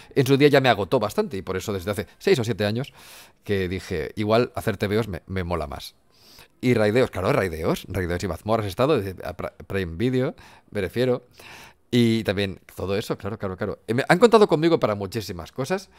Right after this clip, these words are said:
y sentir que además, oye, oye, que estamos hablando de un año, pero, pero es que yo llevo aquí doce años en YouTube y, y la gente sigue diciendo, "Oye, eh, ven aquí y haz esto, me hace ilusión que ve-,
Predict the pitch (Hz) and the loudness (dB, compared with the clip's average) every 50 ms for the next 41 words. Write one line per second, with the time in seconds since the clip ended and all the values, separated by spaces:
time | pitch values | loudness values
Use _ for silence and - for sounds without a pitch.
0 | - - - - - _ _ - 120 123 123 127 123 123 120 113 - 131 123 120 | -20 -20 -20 -20 -20 _ _ -4 0 2 2 4 4 2 2 0 0 -2 -2 0
1 | - - 180 - - - - 120 104 - - 143 143 - - _ - 85 95 120 | 2 2 2 2 2 -4 -4 -4 -2 0 0 0 0 -2 -4 _ -10 -6 -2 -2
2 | 123 - - _ _ - - 101 120 101 80 - 82 - - 95 95 107 110 131 | -2 -2 -4 _ _ -10 -4 -4 -4 -4 -4 -8 -12 -10 -8 -4 0 0 2 4
3 | 160 143 107 95 101 143 190 190 - - _ _ - - - - - - - - | 4 4 4 4 2 2 2 0 -4 -8 _ _ -20 -20 -20 -20 -20 -20 -20 -20
4 | _ _ - - 139 127 123 123 120 113 107 - - _ _ _ _ _ _ _ | _ _ 2 6 6 8 8 8 8 8 6 2 -2 _ _ _ _ _ _ _
5 | _ _ _ _ _ _ _ _ _ _ _ _ _ _ _ _ _ _ _ - | _ _ _ _ _ _ _ _ _ _ _ _ _ _ _ _ _ _ _ -20
6 | - _ - 113 95 85 - - 104 95 95 95 127 123 120 107 - 160 143 - | -8 _ 0 0 0 -2 -2 -4 -4 -4 0 0 2 2 2 2 0 -2 -2 -2
7 | 95 98 98 90 - - 104 120 131 131 123 139 135 135 143 139 143 190 220 226 | -2 -4 -4 -4 -2 0 0 0 0 0 0 -2 -2 -2 -2 0 2 2 2 0
8 | - _ _ _ _ _ _ _ _ _ _ _ _ _ - 117 120 113 107 104 | -2 _ _ _ _ _ _ _ _ _ _ _ _ _ -2 0 2 2 2 2
9 | 95 90 - _ _ - 107 107 104 101 101 95 95 92 90 - 95 92 - 185 | 0 -2 -6 _ _ -4 -4 -2 -2 -2 -4 -4 -6 -8 -10 -10 -8 -4 -4 -4
10 | 190 254 226 143 110 95 98 90 92 110 101 95 92 - - 139 165 196 - - | -2 -2 -4 -4 -4 -4 -4 -4 -4 -4 -4 -4 -6 -6 -4 -4 -2 -2 -4 -4
11 | - - - - 98 101 95 92 87 - - _ _ - 90 117 151 190 180 - | -8 -18 -16 -12 -10 -8 -8 -8 -10 -12 -14 _ _ -8 -4 -2 -2 -2 -2 -4
12 | 120 95 78 71 - - 175 - - - 151 151 143 131 131 127 151 143 123 110 | -6 -6 -6 -6 -4 -4 -4 -2 0 2 2 2 2 0 0 0 0 0 0 0
13 | 101 - 139 127 113 - 110 104 104 - | 0 0 -2 0 0 -2 -2 -2 -2 -4